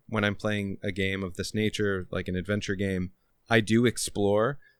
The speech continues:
but it's usually not really rewarded with much else than, like, a little pickup or something. Um, but I've been doing a lot more exploring in this because, like, it actually rewards you with, like, things to do. So I may not be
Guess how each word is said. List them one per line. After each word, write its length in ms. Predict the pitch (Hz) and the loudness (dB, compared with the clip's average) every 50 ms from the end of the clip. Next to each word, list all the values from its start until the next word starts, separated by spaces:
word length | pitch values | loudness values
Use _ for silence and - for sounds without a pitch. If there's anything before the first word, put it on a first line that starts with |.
| _ _ - | _ _ 0
but 160 | 110 107 104 | 2 4 4
it's 220 | 104 101 - - 107 | 4 2 0 0 0
usually 440 | 110 110 110 98 104 107 101 95 | 2 2 2 2 0 -2 0 0
not 300 | 92 95 92 95 95 - | 2 2 0 0 0 -2
really 240 | 101 101 95 95 90 - | -2 -2 -2 -2 -2 -2
rewarded 540 | 92 90 90 92 95 98 95 98 95 87 | -4 -4 -2 2 2 4 4 2 0 -2
with 180 | 95 95 82 - | -2 -4 -2 0
much 240 | 98 92 90 - - | 0 0 0 2 0
else 260 | 92 87 85 - - | 0 0 0 -4 -6
than, 160 | - 90 85 | -6 -4 -4
like, 200 | 87 85 82 - | -4 -4 -4 -4
a 40 | 87 | -6
little 200 | 82 85 82 80 | -6 -4 -4 -6
pickup 400 | - - 98 90 - 101 101 - | -4 -2 -4 -2 0 -2 -2 -2
or 80 | 117 104 | -2 -2
something. 480 | - - 117 110 - 120 120 113 110 - - - - - _ _ _ _ - | -2 -2 -4 -2 -2 -2 -2 -2 -4 -6 -10 -16 -20 -20 _ _ _ _ -4
Um, 400 | 92 92 92 90 87 85 85 85 | 0 2 2 2 2 0 0 0
but 120 | - 101 | 2 4
I've 120 | 104 101 90 | 4 4 4
been 140 | 107 101 | 2 0
doing 220 | 95 104 101 98 92 | 2 2 2 2 0
a 60 | 90 | 0
lot 240 | 90 98 101 104 104 | 0 0 0 0 0
more 120 | 104 101 95 | 0 0 -2
exploring 420 | - - - - 101 95 92 92 | -2 -4 -4 -4 -2 -2 -2 -2
in 80 | 92 110 | 0 0
this 220 | 139 131 117 - | 0 0 0 -2
because, 640 | - 113 - 110 101 95 92 90 - - - - - _ _ _ _ _ _ _ _ _ - | -4 -2 0 2 2 2 2 0 -4 -8 -10 -12 -14 _ _ _ _ _ _ _ _ _ -8
like, 180 | 95 92 - | -8 -6 -4
it 100 | 95 90 | -2 0
actually 600 | 95 92 92 95 - - 90 90 90 87 85 82 95 - - | 0 0 -2 -4 -6 -6 -6 -4 -4 -4 -6 -10 -12 -12 -8
rewards 440 | - 98 92 90 92 90 90 85 - | -4 -4 -2 0 0 0 0 -2 -4
you 100 | 85 78 | -6 -4
with, 160 | 80 78 - | -6 -4 -4
like, 180 | 78 73 78 - _ _ _ _ - | -4 -6 -6 -8 _ _ _ _ -10
things 240 | - 80 82 78 - | -8 -6 -6 -8 -10
to 100 | - - | -12 -14
do. 180 | - 71 69 82 | -12 -10 -10 -10
So 420 | - - - 90 80 76 78 80 - _ _ _ _ _ - - - | -10 -8 -6 -4 -4 -4 -6 -8 -12 _ _ _ _ _ -20 -12 -4
I 120 | - 104 104 | -2 0 2
may 200 | 110 113 110 107 | 4 4 4 6
not 300 | 107 104 101 90 - 92 | 4 4 2 0 0 -2
be 440 | 104 101 98 98 95 92 87 82 | 0 0 0 0 0 0 -2 -4